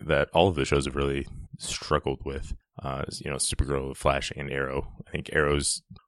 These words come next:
worst seasons were three and four, and that was the, the least amount of time with non-superhero stuff. I just think it's hard to spend that much time, uh, twenty-three episodes, uh, around a superhero story. I think that's hard.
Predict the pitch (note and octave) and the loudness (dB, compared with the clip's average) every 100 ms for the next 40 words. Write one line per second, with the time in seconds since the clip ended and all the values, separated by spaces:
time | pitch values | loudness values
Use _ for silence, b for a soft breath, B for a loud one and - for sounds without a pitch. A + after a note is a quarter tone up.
0 | _ E2 E2 - E2+ F2 B2+ B2 D2+ D#2 | _ 4 6 6 4 4 4 2 4 4
1 | - F2 D#2 E2 E2+ A#2 - - D2+ C#2+ | 6 6 6 6 6 6 2 -2 2 2
2 | D#2 D2 D2 D2+ D2 - - - _ - | 4 2 2 2 2 -2 -8 -18 _ -4
3 | D2+ D2 D2+ - D#2+ D#2 - - D#2 E2 | -2 0 0 0 0 2 0 2 4 2
4 | - _ E2+ D#2+ - - - _ - C#2+ | 0 _ 4 4 2 -6 -12 _ -2 2
5 | D2 D2 - E2+ E2 F#2 F2+ A2 G#2+ - | 2 2 0 2 6 6 6 4 4 2
6 | D2+ - D2 - - D2 D2+ D2 - D2 | 0 -2 -4 -4 2 6 6 2 0 2
7 | C#2+ D2+ - - - - D2 C#2 C#2+ C#2+ | 0 -2 -8 -14 -8 -2 0 0 -2 -2
8 | - D#2+ D2+ D2 - _ _ _ - _ | -2 -2 0 -2 -6 _ _ _ -20 _
9 | _ _ _ - C#2 - F2 D#2+ D2 D#2 | _ _ _ -4 -2 2 4 4 2 2
10 | D2 D2 D2 - - D2 C#2+ C#2 - _ | 2 2 0 0 2 2 2 -2 -10 _
11 | - - - C#2+ C#2+ D2 C#2 - - C#2+ | -16 -4 2 2 4 2 2 0 0 0
12 | B1+ - C2+ F#2 C#2+ - D#2 - | 0 0 2 2 2 2 2 0